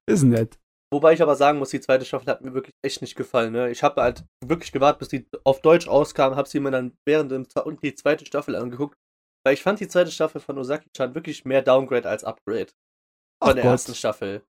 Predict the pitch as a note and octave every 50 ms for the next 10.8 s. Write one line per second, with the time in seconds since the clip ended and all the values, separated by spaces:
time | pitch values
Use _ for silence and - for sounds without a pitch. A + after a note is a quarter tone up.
0 | _ _ _ _ _ _ - D#3 D3+ - - - _ _ _ - F#3 F3 - -
1 | G3+ A#3 A#3+ - - - G3+ G3+ G3+ - D3+ D#3+ D#3 E3+ F3 G3 E3 - - -
2 | G3 G3+ G3+ B3 F3+ F3 E3+ E3+ B2+ B2+ B2 A#2+ A#2+ B2 A#2+ - _ _ _ _
3 | _ - - _ - C#3+ C3 A#2 B2 B2 C3 D3 D#3 E3 F3 F#3 A3 A#3 _ _
4 | _ _ _ _ _ _ - C3+ D3 C#3 B2+ B2+ C3+ C#3 C#3 C3+ - - C#3+ A#2+
5 | C3+ D3+ A#3 - - F#3 C#3 C3+ C#3 - - C#3+ C#3 C3 C3+ C3+ C3+ C3 A#2+ A#2
6 | A2+ - B2+ B2 A#2 C#3 - - - E3 F3 E3+ C#3+ C3 B2+ A#2+ A#2+ A#2 A2+ A#2+
7 | C3 D3+ - _ _ _ - - - - - D3+ D3 D3 D#3 D#3 D3 C#3+ C3 G#2+
8 | - C#3 D3 E3 D#3+ D#3 D3+ C#3+ - - B3+ - - - _ - - - - -
9 | _ - B4+ B4 - - E3+ E3 E3 E3+ D3 D#3 E3+ E3+ - D#3+ D#3 - - -
10 | - E3 E3 F3 G3 F3 D#3 - - - D3+ F3 F3 D#3 D#3+ -